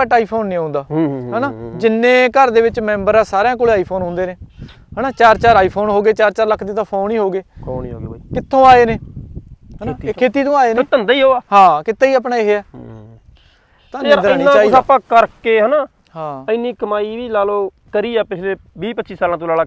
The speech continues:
Speaker 2: ਫੇਰ ਹੀ
Speaker 1: ਬਿਲ-,
Speaker 2: ਕੋਠੀਆਂ ਗੱਡੀਆਂ
Speaker 1: ਬਿਲਕੁਲ।
Speaker 2: ਬਣਦੀਆਂ ਨੇ, ਪਰ ਫੇਰ ਵੀ ਲੋਕ ਯਾਰ ਨਿੰਦਰੇ ਨੇ, ਮੈਨੂੰ ਇਹ ਗੱਲ ਕੋਈ ਚੰਗੀ ਨਹੀਂ ਲੱਗਦੀ।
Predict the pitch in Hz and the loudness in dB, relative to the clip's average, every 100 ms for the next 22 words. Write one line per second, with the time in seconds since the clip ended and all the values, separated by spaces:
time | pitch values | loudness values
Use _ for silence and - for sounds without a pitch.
0 | 165 151 185 190 180 185 180 180 170 156 | -4 -2 -2 0 -2 -6 -4 -4 -4 -6
1 | 165 156 151 185 147 143 143 135 131 _ | -4 -4 -4 -2 -2 -2 -6 -8 -10 _
2 | - 285 - 233 247 240 226 226 220 208 | -6 -4 0 0 0 -2 -2 -2 -2 -2
3 | 196 185 220 214 208 214 202 196 190 190 | -4 -2 -4 -4 -4 -4 -4 -6 -6 -10
4 | 170 - - 220 202 123 104 104 | -14 -12 -4 -2 -2 -6 -14 -20